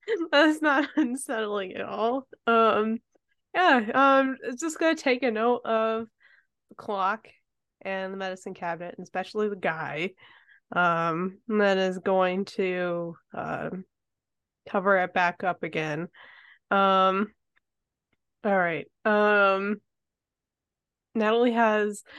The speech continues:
I'm just gonna admit this, Natalie has no experience breaking into cars. <laughs> Um, <laughs>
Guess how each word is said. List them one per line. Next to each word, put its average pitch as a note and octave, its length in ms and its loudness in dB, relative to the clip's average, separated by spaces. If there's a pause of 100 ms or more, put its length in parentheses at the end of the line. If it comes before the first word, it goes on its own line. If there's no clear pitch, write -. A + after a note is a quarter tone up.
(120)
I'm A#3+ 180 6
just D#4 160 2
gonna G#3 160 4
admit G3 340 -6
this, F#3+ 160 -10
Natalie A#3 360 4
has F#3+ 440 0 (560)
no G#3+ 440 4
experience F#3 800 0
breaking F#3+ 400 -2
into F3 220 -4
cars. F3+ 440 2 (840)
<laughs> A4 440 4
Um, B3 280 6 (120)
<laughs> D4+ 180 0